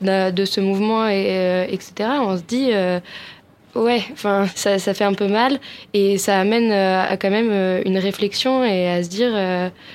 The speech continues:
Finalement, euh, nos actions, euh, ça, ça, ça dérange vraiment et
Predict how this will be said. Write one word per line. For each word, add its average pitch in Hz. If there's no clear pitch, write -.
Finalement, 202
euh, 202
nos 190
actions, 226
euh, 180
ça, 180
ça, 180
ça 180
dérange 185
vraiment 190
et 175